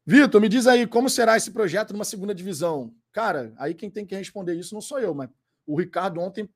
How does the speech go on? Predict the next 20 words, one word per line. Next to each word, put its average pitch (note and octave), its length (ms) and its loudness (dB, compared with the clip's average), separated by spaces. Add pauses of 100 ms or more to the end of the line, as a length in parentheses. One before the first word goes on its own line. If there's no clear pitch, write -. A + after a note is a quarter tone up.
(140)
pontuou G#3 360 0
bem F3+ 220 -2
aqui. C3+ 300 -8 (540)
Sabe G3 280 -2
o - 20 -10
que B3+ 120 -4
que A#3 140 -8
deve F#3 240 0
mudar F3 300 -2
pro D#3+ 120 -16
Textor? D#3 520 -6 (100)
Caso F3+ 460 0
isso E3 180 -10
aconteça, E3 560 -6
nada. G3+ 320 -8
A D3+ 60 -10
obrigação D#3+ 480 -2
dele F3 160 -4
continua F#3+ 340 -8
igual. D#3 320 -4